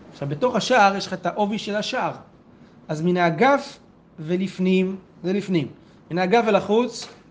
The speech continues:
לחוץ. החלונות ועובי החומה כלפנים. כן,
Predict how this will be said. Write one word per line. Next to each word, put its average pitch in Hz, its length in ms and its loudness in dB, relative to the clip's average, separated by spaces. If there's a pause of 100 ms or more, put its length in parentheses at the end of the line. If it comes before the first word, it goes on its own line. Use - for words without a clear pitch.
(120)
לחוץ. 190 580 -2 (680)
החלונות 165 720 2
ועובי 175 380 -2
החומה 226 560 0 (360)
כלפנים. 160 460 -6 (1700)
כן, 170 160 -4